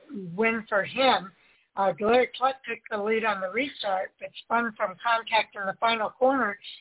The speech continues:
and that opened the door for Kevin LaCroix, uh, to get his victory. Carson Kvapil, a lot of you will remember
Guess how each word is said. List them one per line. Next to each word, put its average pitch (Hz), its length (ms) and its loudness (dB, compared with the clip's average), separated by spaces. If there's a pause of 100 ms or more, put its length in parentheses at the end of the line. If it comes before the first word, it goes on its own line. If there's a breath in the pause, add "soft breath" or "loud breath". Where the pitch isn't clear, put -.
and 202 120 0
that 240 200 6
opened 233 340 0
the 202 80 -4
door 220 340 0
for 214 240 -12
Kevin 233 300 0
LaCroix, 208 600 -4 (440 soft breath)
uh, 196 300 2
to 196 80 -10
get 214 320 -2
his 233 180 2 (180)
victory. 185 560 -8 (380)
Carson 262 460 0 (100)
Kvapil, 233 600 0 (360)
a - 40 -12
lot 202 180 2
of - 120 -10
you 208 180 -6
will 196 160 -8
remember 196 440 -12